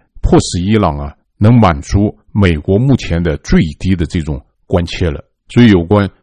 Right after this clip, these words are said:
伊朗战争局势的发展，未来五天是一个高风险的周期。第三个与网友分享的重要新闻，这是《华尔街日报》今天的报道。俄罗斯的战争情况严峻，地面和空中战事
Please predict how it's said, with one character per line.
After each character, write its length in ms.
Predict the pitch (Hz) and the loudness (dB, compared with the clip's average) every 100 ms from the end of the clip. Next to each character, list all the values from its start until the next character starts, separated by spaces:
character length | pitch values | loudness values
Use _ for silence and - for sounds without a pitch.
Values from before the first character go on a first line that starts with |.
| _ | _
伊 120 | 127 | 2
朗 180 | 131 82 | 2 2
战 200 | - 120 | 0 0
争 200 | 92 113 | 0 -2
局 220 | 104 85 98 | -2 -4 -4
势 160 | - | -4
的 120 | 98 85 | -2 -2
发 220 | 113 113 | 0 -2
展， 260 | 101 65 - _ _ | -2 -6 -10 _ _
未 140 | 147 | 4
来 160 | 123 107 | 6 4
五 260 | 107 73 76 | 2 -4 -12
天 340 | - 113 117 - _ _ | -6 -2 -2 -2 _ _
是 200 | - 110 | -6 0
一 100 | 101 | 0
个 180 | 87 80 - _ _ | 0 -2 -4 _ _
高 160 | 117 | 0
风 180 | 107 113 | 2 0
险 180 | 113 78 | -4 -6
的 80 | 71 | -6
周 180 | 80 85 | -6 -8
期。 280 | - 85 78 _ _ _ _ _ - | -8 -10 -12 _ _ _ _ _ -2
第 100 | 175 | -2
三 260 | - 208 | 2 2
个 80 | 247 | 4
与 100 | 151 | 4
网 180 | 123 95 | 2 2
友 120 | 107 | 0
分 160 | 73 113 | -2 -4
享 180 | - 76 | -2 -2
的 120 | 69 | -4
重 160 | - 107 | -4 -4
要 80 | 78 | -4
新 220 | - 92 | -4 -6
闻， 160 | 76 76 _ _ | -6 -8 _ _
这 140 | - | -8
是 100 | 98 95 | -4 -4
《华 140 | 95 | -2
尔 60 | 92 | -4
街 100 | 104 | -2
日 100 | 107 | -2
报》 140 | 135 | -2
今 160 | - 85 | -2 -4
天 100 | 80 | -6
的 60 | |
报 160 | 71 80 | -4 -6
道。 200 | 71 69 _ _ | -6 -10 _ _
俄 100 | 104 | 0
罗 140 | 139 180 | 2 2
斯 180 | - 208 | 0 -2
的 120 | 135 | 0
战 200 | - 131 | 0 0
争 160 | 135 131 | 0 -4
情 200 | - 95 | -4 -6
况 200 | - 107 | -4 -4
严 260 | 80 78 | -2 -4
峻， 180 | 117 151 - - _ - | -4 -4 -4 -6 _ -2
地 140 | 190 | 2
面 220 | 143 120 | 4 2
和 180 | 90 95 | 0 -6
空 340 | 85 - 98 - | -8 -4 -2 0
中 180 | 131 131 | 0 -2
战 220 | - 98 | -2 -4
事 340 | 82 - 95 | -4 -6 -8